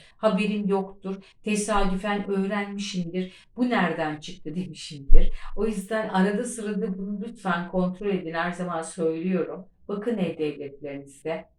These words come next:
vergi borçlarınıza bakın, Ee, işte H G S'lerinizi bir kontrol edin, bakın bakalım. Çünkü son zamanlarda öyle sürpriz borçlar, değil mi? Hemen tak önümüze çıkıyor, "Nereden çıktı bu?" diyoruz.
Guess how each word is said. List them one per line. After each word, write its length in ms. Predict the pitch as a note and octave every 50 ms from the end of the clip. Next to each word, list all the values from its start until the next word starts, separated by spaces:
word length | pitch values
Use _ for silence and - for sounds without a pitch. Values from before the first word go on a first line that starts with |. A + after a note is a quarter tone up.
| _ -
vergi 400 | F3+ F3+ F3 F3 F3 F3+ F#3 F3+
borçlarınıza 760 | E3+ E3+ E3 - - F3+ F3 F3 F3 E3 E3+ E3+ E3+ E3
bakın, 360 | D#3 D#3 - - D#3 D3+ D3+ - - - - - - -
Ee, 440 | - D#3+ D#3 D3+ D3+ D3 C#3+ C#3+ D3 C#3+
işte 460 | - - - F3 E3 D#3 - - - - - - - -
H 200 | F3 E3+ F3+ F#3
G 180 | F#3 F#3 E3+ E3+
S'lerinizi 760 | F3 - F3 E3+ E3+ E3+ E3+ E3+ E3+ - - E3+ E3 - -
bir 120 | F3+ F#3
kontrol 520 | F#3 - F#3 E3+ E3+ - - F3+ E3 E3 E3
edin, 420 | D#3 D#3 D#3+ D3+ C#3+ C#3+ C#3+ - - - - - - - -
bakın 300 | F3+ F3+ - G3 F#3+ F#3
bakalım. 460 | F3 D#3+ - - D#3 D3 C#3 - - - _ _ _
Çünkü 360 | - - F#3+ F#3 - - F#3 F3+
son 200 | - F#3 F#3 F3+
zamanlarda 720 | F3+ F3 F3 F3 E3+ E3 E3 E3 D#3 D#3 D#3+ D#3+ F#3+ G3
öyle 220 | G3 F#3+ F#3 F3
sürpriz 600 | - - - F#3+ F#3+ - - A3 G#3+ F#3+ E3+ E3
borçlar, 560 | E3+ E3 D#3+ - - - G#3 A3 A#3+ A#3+ - - - - - - - - - F3
değil 120 | C4 D#4
mi? 80 | D4+ A3+
Hemen 400 | G3+ G#3 A#3 A#3+ A3 G#3 G3+ G3
tak 220 | B3 B3+ C4 B3+
önümüze 440 | B3 B3+ B3+ B3+ B3+ B3 B3+ C4+ C4+
çıkıyor, 260 | - - - A#3 A3
"Nereden 460 | A3+ A#3+ B3 C4 B3+ B3+ A#3+ A3 G3
çıktı 260 | F#3+ - - - - F3+ E3+
bu?" 80 | D#3+
diyoruz. 400 | D#3 D#3+ D#3 D3 D3 - - -